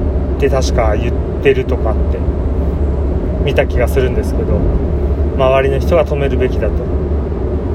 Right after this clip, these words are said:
ってことは、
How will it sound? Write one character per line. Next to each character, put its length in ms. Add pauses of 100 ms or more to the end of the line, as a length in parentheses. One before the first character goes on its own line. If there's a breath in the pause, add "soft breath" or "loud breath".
(2500)
っ 20
て 80
こ 140
と 160
は、 360